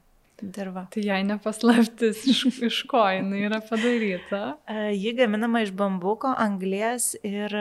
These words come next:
Speaker 1: krakmolo. Tai yra trys visiškai natūralios medžiagos, a, ir jokių nėra kažkokių cheminių, a, padengimų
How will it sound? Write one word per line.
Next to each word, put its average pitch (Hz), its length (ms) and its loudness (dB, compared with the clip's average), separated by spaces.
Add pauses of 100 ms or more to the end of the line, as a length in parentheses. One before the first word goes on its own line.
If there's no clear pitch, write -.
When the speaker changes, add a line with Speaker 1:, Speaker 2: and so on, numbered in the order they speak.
(180)
Speaker 1:
krakmolo. 202 640 -4 (300)
Tai 208 100 -4
yra 196 160 0
trys 226 460 -4
visiškai 214 680 -6
natūralios 196 640 -4
medžiagos, 220 680 -8 (560)
a, 190 600 -4 (200)
ir 185 240 -4
jokių 180 440 -4
nėra 185 380 0 (460)
kažkokių 190 440 -6
cheminių, 190 920 -6
a, 196 160 -8 (680)
padengimų 185 680 0